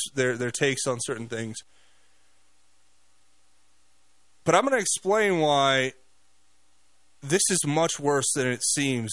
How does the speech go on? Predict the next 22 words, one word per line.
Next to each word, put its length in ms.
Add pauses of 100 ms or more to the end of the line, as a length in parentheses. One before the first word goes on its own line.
(120)
even, 400
uh, 280
outwardly, 680
which, 320
trust 340
me, 80
it's 140
bad 260
enough 300
as 140
it 80
is 200
now. 240
Here 240
he 140
is 180
on 120
Axios 680
on 140
H 240
B 160
O, 240